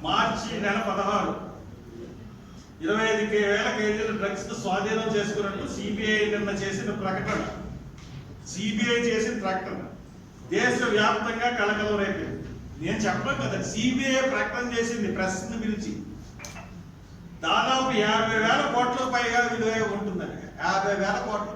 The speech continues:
పైగా విలువ ఉంటుందని ఆ డ్రగ్స్. ఈ డ్రగ్స్ ని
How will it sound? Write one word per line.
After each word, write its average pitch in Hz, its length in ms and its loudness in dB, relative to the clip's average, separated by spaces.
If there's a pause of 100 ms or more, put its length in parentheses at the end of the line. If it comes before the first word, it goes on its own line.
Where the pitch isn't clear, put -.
పైగా 196 300 -2
విలువ 175 240 -2
ఉంటుందని 147 340 -8 (160)
ఆ 143 120 -12
డ్రగ్స్. - 280 -8 (3250)
ఈ 208 140 -2
డ్రగ్స్ 208 280 2
ని 254 60 0